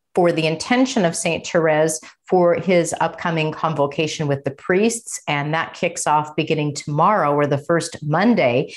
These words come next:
in October, and particularly for Saint Therese to continue to work on behalf of priests and bishops. That was one of her pledges, is that she would continue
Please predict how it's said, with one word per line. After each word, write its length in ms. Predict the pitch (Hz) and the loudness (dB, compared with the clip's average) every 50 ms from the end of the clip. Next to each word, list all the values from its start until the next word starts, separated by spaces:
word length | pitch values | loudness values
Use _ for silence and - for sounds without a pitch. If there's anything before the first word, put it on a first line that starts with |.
| - - - - | -18 -18 -8 -4
in 160 | - 165 151 | -2 0 2
October, 720 | 139 143 139 139 - - 151 151 151 147 151 151 156 160 - - - - - - | 2 0 0 -4 -4 -2 0 0 2 2 2 2 2 0 -2 -8 -16 -12 -6 -4
and 300 | 196 208 208 196 196 - | -2 -2 -2 -2 -4 -2
particularly 880 | - 240 233 - - 294 302 302 - 427 381 294 226 208 202 202 196 | -2 -2 -2 0 -2 -2 -2 2 4 4 6 6 6 6 6 4 4
for 400 | 202 - - 196 185 185 - 180 | 2 2 2 4 4 4 2 0
Saint 340 | 175 - - 202 208 214 214 | -2 -2 0 0 0 0 0
Therese 420 | - - 190 185 175 180 185 180 - | 0 2 4 4 4 4 2 0 -2
to 120 | - - | -4 -4
continue 500 | 175 - 180 175 - - - 214 208 196 190 | -2 0 -2 -2 -2 0 2 2 2 2 0
to 120 | - 185 | 0 -2
work 520 | 170 156 165 180 175 156 - - - - - - - - - - | 0 2 2 2 2 0 -2 -4 -10 -16 -18 -20 -20 -10 -4 -2
on 160 | 165 165 170 | -2 0 0
behalf 400 | 165 147 147 160 156 151 - - | 0 0 0 -2 -4 -4 -4 -4
of 160 | 147 147 - | -4 -4 -6
priests 560 | - - 190 175 170 180 175 - - - - - | -4 0 2 2 2 2 0 -4 -8 -8 -6 -4
and 220 | 165 156 156 143 | -2 -2 0 2
bishops. 580 | 165 160 156 - - 165 156 - - - - - - - - - - | 0 0 2 2 0 0 0 0 -4 -6 -6 -8 -10 -18 -18 -10 -4
That 220 | - 175 175 - | -4 -2 -2 0
was 160 | 180 196 190 | -2 -2 0
one 180 | 175 175 175 180 | 0 2 2 2
of 120 | 185 180 | 0 0
her 100 | - 175 | 0 -2
pledges, 640 | 165 170 - - 160 156 156 156 - 196 202 214 202 | -2 -2 -4 -2 0 0 2 2 4 4 4 4 2
is 320 | 190 - - 175 156 147 - | 0 0 0 0 0 0 0
that 160 | - 156 - | -2 -2 -2
she 300 | - - - - 180 180 | -2 -4 -4 -2 0 0
would 260 | 175 156 160 160 160 | 0 2 0 -2 -2
continue 540 | - - 160 151 - - - 175 170 175 175 | -2 -6 -6 -4 -4 -4 -2 0 0 0 0